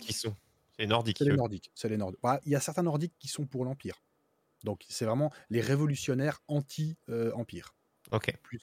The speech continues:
Speaker 3: que, plus que les Nordiques en général. Quand tu commences le jeu, t'es dans une charrette et tu vas te faire exécuter. Euh, tu sais pas trop pourquoi d'ailleurs. Et tu es avec un Sombrage, un voleur et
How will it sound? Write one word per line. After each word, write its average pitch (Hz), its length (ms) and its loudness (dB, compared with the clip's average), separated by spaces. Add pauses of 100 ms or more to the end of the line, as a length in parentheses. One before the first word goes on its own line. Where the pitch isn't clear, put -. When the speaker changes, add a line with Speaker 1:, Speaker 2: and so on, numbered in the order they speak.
Speaker 3:
que, 107 200 -2
plus - 200 -10
que - 100 -8
les 101 100 -2
Nordiques 104 360 -4
en 107 60 -2
général. 90 360 -8 (800)
Quand 135 120 2
tu 147 160 -2
commences 208 360 4
le 175 80 6
jeu, 175 140 4
t'es 170 100 2
dans 131 120 2
une 123 140 -2
charrette 151 400 0
et 135 40 -4
tu - 100 -8
vas 117 120 -2
te - 60 -16
faire 120 120 -2
exécuter. 120 600 -2 (680)
Euh, 98 360 -4
tu - 120 -16
sais - 100 -12
pas 104 120 -6
trop 104 120 -4
pourquoi 110 320 -6
d'ailleurs. 101 280 -2 (340)
Et 123 100 0
tu 143 200 2
es 143 40 6
avec 113 520 0 (200)
un 123 100 -4
Sombrage, 123 560 -2 (460)
un 123 120 2
voleur 123 680 0
et 139 240 0